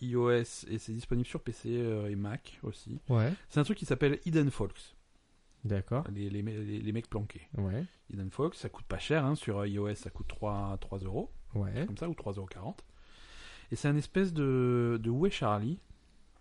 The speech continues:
Speaker 2: De Où est Charlie ? Où est
Speaker 1: Où est
Speaker 2: Ch-,
Speaker 1: Charlie ?
Speaker 2: Où est Charlie ?
Speaker 1: Où est Ch-, tu connais Où est Charlie ?
Speaker 2: Où est Charlie ?
Speaker 1: Non.
Speaker 2: C'est Jules. Où est Charlie ?
Speaker 1: Non, c'est
Speaker 2: Tu
Speaker 1: un truc
Speaker 2: connais
Speaker 1: qui
Speaker 2: Jules ?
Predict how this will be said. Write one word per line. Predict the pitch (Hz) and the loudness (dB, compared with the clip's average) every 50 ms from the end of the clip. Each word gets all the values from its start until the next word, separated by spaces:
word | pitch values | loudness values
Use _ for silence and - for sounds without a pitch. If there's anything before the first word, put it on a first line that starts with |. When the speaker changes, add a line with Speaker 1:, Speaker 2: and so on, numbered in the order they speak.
| _ _ _ _ _ - - - - | _ _ _ _ _ -20 -20 -14 -8
Speaker 2:
De | - 123 127 | 2 6 8
Où | 120 120 123 151 | 10 12 12 12
est | 180 | 12
Charlie ? | 175 - - - 170 151 151 170 151 | 12 12 10 10 10 10 10 10 10
Où | - 120 139 156 | 10 12 12 12
est | 151 | 12
Speaker 1:
Où | 165 | 12
est | 170 | 12
Speaker 2:
Ch-, | 165 | 10
Speaker 1:
Charlie ? | - 165 147 139 135 127 123 | 8 6 6 6 4 6 12
Speaker 2:
Où | 127 151 | 12 12
est | 180 170 | 12 12
Charlie ? | - - - - 190 180 175 180 165 143 139 139 143 143 131 120 113 117 123 117 131 - | 12 12 12 12 12 12 12 12 12 12 12 12 12 12 12 12 12 10 8 6 4 0
Speaker 1:
Où | - 123 120 127 | -2 0 2 2
est | 131 127 | 2 2
Ch-, | - - - | 0 -4 -10
tu | - - | -4 -2
connais | - 131 160 170 156 | 0 2 2 2 2
Où | 123 104 | 0 -2
est | 104 | -2
Charlie ? | 101 - 127 | 0 6 8
Speaker 2:
Où | 131 | 8
est | 131 | 8
Charlie ? | - - - - 165 147 156 143 127 127 131 131 123 113 107 113 123 120 - - - - | 8 8 6 6 6 8 6 6 6 6 6 6 6 4 4 2 0 -4 -6 -12 -16 -14
Speaker 1:
Non. | 131 101 98 - - _ _ - | -12 -12 -12 -14 -18 _ _ -8
Speaker 2:
C'est | - - 113 110 | -2 0 0 4
Jules. | - - 120 107 101 107 - - | 8 8 8 8 8 4 0 0
Où | 127 117 123 | 2 4 4
est | 127 | 4
Charlie ? | - - - 165 147 147 151 139 123 127 123 120 113 113 104 - - - - - | 4 2 2 2 2 2 0 0 2 2 0 0 -2 -4 -6 -10 -14 -14 -4 0
Speaker 1:
Non, | 120 123 127 131 | 4 4 4 4
c'est | - | 4
Speaker 2:
Tu | - 120 | 2 2
Speaker 1:
un | 117 | 6
truc | - 123 | 6 8
Speaker 2:
connais | 135 151 | 8 8
Speaker 1:
qui | 147 | 6
Speaker 2:
Jules ? | - 151 156 175 | 6 4 2 2